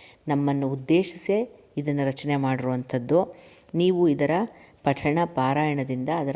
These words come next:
ಅನುಭವ ಪಡಿತೀರಾ ಅಂತ ನಾನು ಆಶಿಸ್ತೀನಿ.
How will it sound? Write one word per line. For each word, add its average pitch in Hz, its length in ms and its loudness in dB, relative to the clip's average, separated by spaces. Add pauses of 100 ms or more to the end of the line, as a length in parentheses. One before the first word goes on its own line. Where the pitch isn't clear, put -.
ಅನುಭವ 143 420 0
ಪಡಿತೀರಾ 135 520 -4
ಅಂತ 123 260 -4
ನಾನು 147 420 -4 (460)
ಆಶಿಸ್ತೀನಿ. 135 840 0